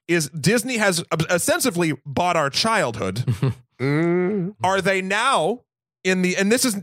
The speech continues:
Speaker 1: uh, who knows? This will be for time to tell. Are they now buying a specific movement? Or, or are they, are they dipping their toe into doing that? Now, I always stand from the standpoint of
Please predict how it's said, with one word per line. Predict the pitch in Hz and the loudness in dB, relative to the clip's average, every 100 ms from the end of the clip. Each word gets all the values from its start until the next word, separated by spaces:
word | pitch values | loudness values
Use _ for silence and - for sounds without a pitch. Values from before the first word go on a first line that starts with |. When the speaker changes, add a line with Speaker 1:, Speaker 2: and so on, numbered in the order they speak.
| 175 | -4
Speaker 1:
uh, | 180 | -2
who | 190 220 | 0 0
knows? | 262 254 160 196 | 2 2 2 -2
This | - 170 | -2 -2
will | 185 175 | 0 0
be | 185 | 0
for | 175 | 0
time | 165 185 196 214 | -2 0 0 -2
to | |
tell. | 190 220 180 175 | -2 0 0 0
Are | 175 180 | -2 0
they | 175 | 0
now | 170 170 175 | 0 0 0
buying | 190 147 180 165 165 160 165 | 0 0 0 2 2 0 0
a | 147 | -2
specific | - 160 - 160 147 131 | 0 0 0 0 -2 -2
movement? | 131 131 120 - - - _ _ _ _ _ _ _ - _ _ | 0 0 -2 -10 -14 -20 _ _ _ _ _ _ _ -20 _ _
Or, | 180 185 | -2 0
or | 202 | 0
are | 214 208 | 2 0
they, | 208 | 0
are | 196 208 | 0 2
they | 208 | 0
dipping | 175 240 240 233 | 0 0 0 0
their | 214 | -2
toe | 202 - 240 226 196 | -2 -4 0 2 2
into | 190 180 165 151 | 0 -2 -2 -2
doing | 135 214 185 135 | 0 2 2 2
that? | 127 123 - | 0 -2 -10
Now, | 180 196 190 | 0 0 0
I | 196 277 | 0 2
always | 285 226 | 2 0
stand | - 196 180 175 - | -2 0 0 -2 -4
from | - 175 | -2 0
the | 160 | 0
standpoint | - 180 165 180 165 | 2 0 0 -2 0
of | 151 147 | 0 0